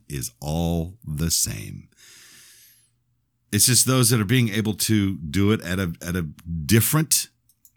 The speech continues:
a different way that is creative. Don't you think? 'Cause the more creative you are, the more you're gonna have a larger audience about these sorts of things. And that's,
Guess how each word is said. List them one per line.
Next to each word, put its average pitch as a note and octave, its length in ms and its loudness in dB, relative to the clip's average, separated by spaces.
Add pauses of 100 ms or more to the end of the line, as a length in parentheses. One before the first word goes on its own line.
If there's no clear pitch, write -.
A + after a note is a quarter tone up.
(1300)
a A#2 80 -2
different A2+ 400 0
way G#2 180 4
that A2 260 2
is G2+ 280 4
creative. F#3+ 800 -2 (1400)
Don't D3+ 160 2
you D#3+ 80 2
think? A#3 360 0 (1500)
'Cause F#3 140 2
the G3 60 2
more A#3+ 140 4
creative A3 380 4
you E3+ 140 4
are, D#3+ 80 6
the E3 80 4
more E3 180 6
you're D#3+ 140 6
gonna C3 200 4
have B2+ 200 6
a A#2+ 40 4
larger A#2 320 4
audience A#2+ 380 4
about F3+ 260 0
these - 200 2
sorts F2+ 200 0
of F2 80 -2
things. - 220 0
And E3+ 220 2
that's, C4 460 4